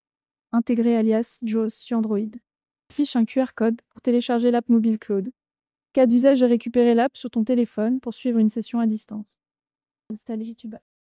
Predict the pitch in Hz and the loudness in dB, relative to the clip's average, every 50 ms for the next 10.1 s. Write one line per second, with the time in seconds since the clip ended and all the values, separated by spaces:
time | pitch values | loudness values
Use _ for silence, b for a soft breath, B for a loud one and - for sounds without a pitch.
0 | _ _ - - - 226 220 226 247 - _ - 233 214 208 - _ - - 254 | _ _ -20 -8 -4 -2 -2 -2 -2 -6 _ -2 -2 -2 -2 -4 _ -2 0 0
1 | 240 214 - 226 - 247 220 214 208 208 - - 240 233 233 240 - - 226 208 | 0 0 -4 -4 -4 -2 -2 0 -2 -4 -4 -6 -6 -6 -6 -6 -6 -10 -8 -6
2 | 208 202 196 - - 202 202 - _ _ _ _ _ _ _ _ _ _ _ _ | -4 -4 -4 -6 -8 -14 -18 -18 _ _ _ _ _ _ _ _ _ _ _ _
3 | _ _ _ _ _ _ _ _ _ _ 277 269 240 240 233 233 247 247 240 247 | _ _ _ _ _ _ _ _ _ _ 0 2 2 4 4 6 6 4 4 2
4 | 233 - - 240 226 262 247 240 233 220 220 214 220 240 - 254 247 - 269 247 | -2 -2 -2 0 0 2 2 4 2 2 2 2 0 0 -2 -4 -2 0 2 2
5 | 233 220 208 - 254 254 - - - 226 - - - 240 233 _ - 269 247 233 | 2 2 0 -4 -8 -10 -10 -14 -18 -18 -14 -10 -10 -10 -10 _ -6 -4 -2 -2
6 | 214 214 - - 196 214 - _ _ _ _ _ _ _ _ _ _ _ _ _ | -2 -4 -6 -10 -14 -14 -14 _ _ _ _ _ _ _ _ _ _ _ _ _
7 | _ _ _ _ _ 226 226 240 - - 254 254 - - 247 226 - 220 214 - | _ _ _ _ _ 0 0 0 2 2 0 0 0 -2 -4 -4 -2 -6 -10 -10
8 | _ _ _ _ _ _ _ _ _ _ - 247 240 - 269 240 226 226 247 285 | _ _ _ _ _ _ _ _ _ _ -4 -4 -2 0 2 2 4 6 4 4
9 | - - - - 233 220 220 233 - _ - 214 220 214 202 208 208 - - - | 2 0 -6 -4 -2 -2 -2 -2 -6 _ -4 0 2 2 2 2 0 0 -2 -4
10 | 240 | -4